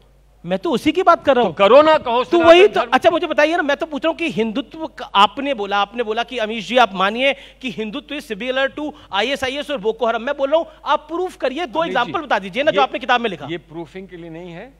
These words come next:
Speaker 1: अच्छा, एग्जांपल बता दीजिए।
Speaker 2: नहीं, नहीं, ना एग्जांपल दूंगा, ना प्रूफ दूंगा। एग्जांपल नहीं दूंगा, प्रूफ नहीं दूंगा। जो मैंने बात कह दी है उस पर आप विचार करें, सोचें, समझें। मैं नहीं चाहता हूं कि इस देश में गलत लोगों की बात कर करके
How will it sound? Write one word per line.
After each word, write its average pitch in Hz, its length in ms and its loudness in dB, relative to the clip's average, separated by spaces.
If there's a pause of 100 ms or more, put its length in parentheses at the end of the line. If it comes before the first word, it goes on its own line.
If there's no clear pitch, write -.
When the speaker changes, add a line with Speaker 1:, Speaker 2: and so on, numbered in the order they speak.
(120)
Speaker 1:
अच्छा, 196 220 -12
एग्जांपल 220 340 -4
बता 240 220 -6
दीजिए। 196 180 -8
Speaker 2:
नहीं, 220 100 -8
नहीं, 208 100 -8
ना 156 180 -12
एग्जांपल 156 540 -12
दूंगा, 190 320 -12
ना 185 160 -8
प्रूफ 165 300 -12
दूंगा। 143 400 -18 (440)
एग्जांपल 170 480 -12
नहीं 208 220 -12
दूंगा, 214 280 -12
प्रूफ 190 360 -10
नहीं 185 140 -10
दूंगा। 190 340 -8
जो 170 180 -12
मैंने 180 280 -8
बात 160 320 -4
कह 160 200 -14
दी 180 160 -14
है 247 120 -4
उस 214 220 -8
पर 180 180 -6
आप 156 220 -4
विचार 156 360 -8
करें, 196 320 -12
सोचें, 185 500 -10
समझें। 175 500 -12 (300)
मैं 170 140 -6
नहीं 202 240 -2
चाहता 202 380 -2
हूं 190 180 -4
कि 185 160 -16
इस 170 220 -14
देश 202 400 -6
में 208 320 -8
गलत 196 340 -6
लोगों 185 300 -8
की 196 200 -18
बात 170 360 -6
कर 180 140 -6
करके 190 460 -6